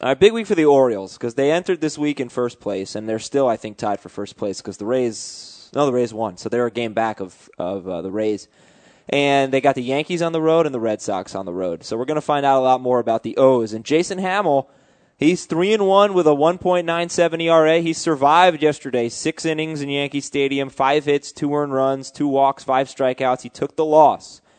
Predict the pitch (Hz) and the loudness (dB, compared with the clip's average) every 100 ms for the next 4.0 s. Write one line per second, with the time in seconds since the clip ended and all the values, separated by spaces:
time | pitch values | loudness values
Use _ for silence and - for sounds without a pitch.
0 | _ _ 127 127 131 151 160 156 156 151 | _ _ 0 2 0 -2 0 2 4 2
1 | 135 147 147 - 143 143 143 143 143 135 | 0 -2 -4 -2 -2 -2 -4 -4 -6 -6
2 | 143 131 131 147 143 - 127 135 143 131 | -6 -2 0 -2 -4 -2 0 2 0 -4
3 | 147 139 135 - 135 127 123 - 123 117 | -8 -6 -6 -4 -6 -6 -12 -8 -6 -6